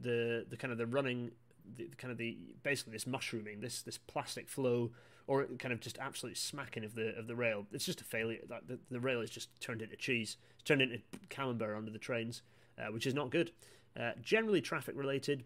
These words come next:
but, uh, again, if you've not specified the right rail steel or if there's a poor quality,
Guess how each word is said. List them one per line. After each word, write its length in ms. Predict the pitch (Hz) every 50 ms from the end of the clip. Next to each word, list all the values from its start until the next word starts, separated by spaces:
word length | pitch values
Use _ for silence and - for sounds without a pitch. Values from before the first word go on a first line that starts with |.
| - -
but, 320 | 160 147 - - - - - - -
uh, 120 | 135 131 120
again, 300 | 135 135 160 151 139 131
if 120 | 123 120 -
you've 180 | 139 117 135
not 160 | 147 139 - - - - - -
specified 480 | - - - - 123 - - 143 131
the 80 | 120 120
right 180 | 123 120 117 123
rail 180 | 131 127 123 120
steel 280 | - - 139 123 120
or 120 | 120 113 113
if 100 | 113 -
there's 160 | - 110 120
a 60 | 113
poor 360 | - - - - - 139 123
quality, 640 | 117 - - 131 123 120 120 - 127 117 117 120 -